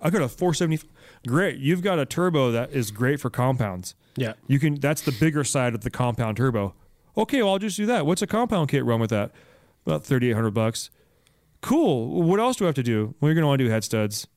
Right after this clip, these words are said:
Speaker 1: and probably valve springs and push
Speaker 2: Yeah.
Speaker 1: rods. <laughs> And if you want that to actually, you know, really run well, you're gonna wanna do probably a set of injectors, a lift
Speaker 2: Yeah.
Speaker 1: pump, an injection pump. Oh, wh-, what was that? The truck has three hundred eighty thousand miles on it?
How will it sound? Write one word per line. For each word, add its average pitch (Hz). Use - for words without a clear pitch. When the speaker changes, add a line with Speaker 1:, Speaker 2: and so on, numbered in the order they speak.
Speaker 1:
and 117
probably 120
valve 98
springs 104
and 123
push 117
Speaker 2:
Yeah. 107
Speaker 1:
rods. 98
<laughs> 143
And 147
if 127
you 160
want 175
that 170
to 151
actually, 147
you 127
know, 120
really 139
run 123
well, 127
you're 131
gonna 123
wanna 123
do 120
probably 120
a -
set 123
of 117
injectors, 110
a 127
lift 113
Speaker 2:
Yeah. 110
Speaker 1:
pump, 107
an 127
injection 104
pump. 107
Oh, 156
wh-, 160
what 160
was 160
that? 170
The 151
truck 170
has 131
three 160
hundred 147
eighty 147
thousand 139
miles 139
on 170
it? 190